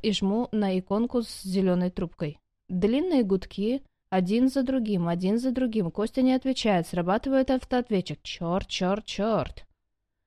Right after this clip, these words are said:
Звоню снова, и в этот раз везет больше. После пятого по счету длинного звукового сигнала из динамика, наконец, раздается голос любимого.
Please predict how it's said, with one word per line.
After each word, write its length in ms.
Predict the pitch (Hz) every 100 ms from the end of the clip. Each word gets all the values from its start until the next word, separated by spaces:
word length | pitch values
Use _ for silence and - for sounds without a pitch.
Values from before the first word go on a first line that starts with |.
| _ _ _
Звоню 420 | 175 165 190 262
снова, 480 | 339 262 240 233 226 220 -
и 100 | 208
в 60 | 190
этот 260 | 214 269
раз 460 | 226 240 262 - - -
везет 380 | 196 180 214
больше. 600 | 202 170 175 170 - 170 - _ _ _ _ _
После 300 | 254 262 262
пятого 520 | - 220 233 247 233
по 160 | 220 208
счету 400 | - 220 208 185
длинного 540 | 196 233 214 185 185
звукового 540 | 175 175 190 180 170
сигнала 560 | 165 170 165 185 247 269 - _ _ -
из 140 | 190
динамика, 540 | 180 190 202 254 262 262
наконец, 460 | 220 196 185 196
раздается 540 | 208 202 185 180 185 202
голос 340 | 185 180 180
любимого. 540 | 196 180 165 156 156